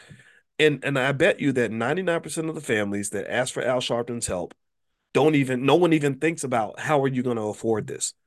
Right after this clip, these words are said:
We need you to fly in. Who's gonna buy the plane ticket? We need you to hold a press conference. Who's gonna pay for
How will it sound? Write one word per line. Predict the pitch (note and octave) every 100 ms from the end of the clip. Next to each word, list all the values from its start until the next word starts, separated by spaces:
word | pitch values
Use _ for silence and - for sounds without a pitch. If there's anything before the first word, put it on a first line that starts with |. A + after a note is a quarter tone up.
| _
We | C3
need | C#3 D3+ D3
you |
to | D3
fly | C#3+ C3+ B2+
in. | A#2+ D#2
Who's | A#2 D#3
gonna | D3 C3
buy | B2
the | B2
plane | - A#2+ A2
ticket? | G#2 - - - -
We | B2+ C3+
need | C#3+ D3
you | C#3+
to | C#3
hold | B2+ C#3
a | B2+
press | - B2+ -
conference. | G#2+ G#2+ G2+
Who's | B2+ D3
gonna | D3 C3+
pay | - B2+ C3 B2+ - - -
for | C3 B2+ B2 A#2